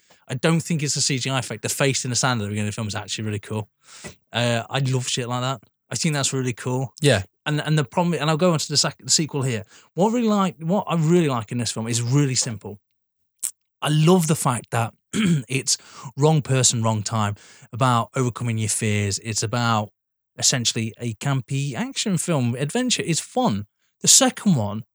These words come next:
Speaker 1: had so much fucking story. There's so much storyline.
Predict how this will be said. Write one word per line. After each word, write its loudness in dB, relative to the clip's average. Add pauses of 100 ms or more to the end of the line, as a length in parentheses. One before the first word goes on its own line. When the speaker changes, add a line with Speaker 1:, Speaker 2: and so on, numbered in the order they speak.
Speaker 1:
had -2
so 6
much 2
fucking -4
story. 0
There's 2
so 6
much 4
storyline. 2